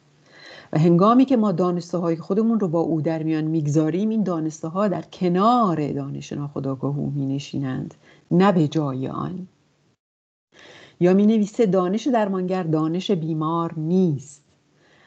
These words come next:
و با گفتن این دانسته‌ها به بیمار نتیجه چندانی به دست نمی‌آوریم." بیچاره به اندازه کافی کار کرده بوده که اینو بهش برسه. حوا-، حواسمون باشه،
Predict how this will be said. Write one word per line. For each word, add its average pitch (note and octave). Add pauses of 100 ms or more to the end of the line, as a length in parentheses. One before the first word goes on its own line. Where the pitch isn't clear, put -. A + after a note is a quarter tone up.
(100)
و E3
با D#3+
گفتن D#3+
این A3+
دانسته‌ها F3+
به D#3+
بیمار D3+
نتیجه D#3+
چندانی D#3
به D#3
دست D3+
نمی‌آوریم." E3
بیچاره F3
به F#3+
اندازه E3
کافی E3+
کار F#3
کرده D#3+
بوده D3
که C#3+
اینو C#3+
بهش C#3+
برسه. D3
حوا-، D3+
حواسمون F#3
باشه، F3